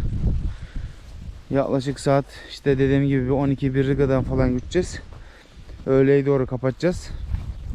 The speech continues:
Ondan sonra hemen kırkım işlemine geçeceğiz. Kırkım işlemi bitince de ondan sonra da Allah'ın izniyle bahçe fidanlarını dikmeye gideriz.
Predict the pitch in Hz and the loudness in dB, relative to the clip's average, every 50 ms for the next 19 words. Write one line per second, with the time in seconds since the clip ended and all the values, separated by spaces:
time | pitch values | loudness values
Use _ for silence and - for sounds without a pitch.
0 | - - - - - - - - - - - - - 131 131 127 131 135 139 135 | -4 -2 -2 -2 -2 -2 -2 -2 -6 -6 -10 -10 -4 -2 0 2 4 6 4 4
1 | - 135 135 139 143 147 147 147 151 143 131 - 143 127 - 151 151 139 - - | 4 2 2 2 4 4 4 4 4 2 2 2 -2 -2 0 2 0 2 2 0
2 | 139 127 120 117 117 113 117 113 107 - - 175 170 - - - - - - - | 0 0 2 2 0 2 0 0 -2 0 -2 -4 -4 -4 -10 -14 -18 -20 -20 -20
3 | - - - - - - - - - - - - - - - - 147 135 127 - | -18 -18 -18 -18 -20 -20 -20 -20 -20 -20 -20 -20 -20 -8 0 2 2 2 4 2
4 | 147 151 139 - - 135 131 123 127 131 - 151 147 143 131 131 123 147 175 156 | 2 2 2 2 2 2 2 4 2 2 2 2 2 2 4 2 2 2 2 0
5 | - - - - - - - - - - - - - - - - - - - - | -2 -8 -20 -20 -20 -20 -20 -20 -20 -20 -20 -20 -20 -20 -20 -20 -20 -20 -20 -20
6 | - - - - - - - - - 131 131 135 139 135 127 - 131 123 120 120 | -20 -20 -20 -20 -20 -16 -8 -4 0 2 2 4 2 2 0 0 0 0 2 2
7 | 123 143 165 170 - - - - - - - - - - - - - - - - | 2 0 0 -2 -4 -8 -18 -20 -20 -20 -16 -14 -14 -14 -14 -18 -20 -20 -20 -20
8 | - - - - - - - - - - - - - - - - - - - - | -20 -20 -20 -20 -20 -20 -20 -20 -20 -20 -20 -20 -20 -20 -20 -20 -20 -20 -18 -18
9 | - - - - - - - - - - 127 127 127 127 127 127 127 123 123 131 | -18 -18 -18 -18 -18 -14 -12 -8 -4 -2 0 0 2 2 2 2 0 0 0 0
10 | 131 123 131 131 127 135 131 120 - 139 127 131 127 127 120 120 120 120 120 131 | 2 2 2 2 2 2 0 0 -2 -4 -4 -2 0 0 0 0 0 0 0 0
11 | 135 131 127 120 135 135 127 131 120 120 107 110 107 101 - | -2 -2 -2 -2 0 2 2 2 2 2 0 -2 -2 -2 -4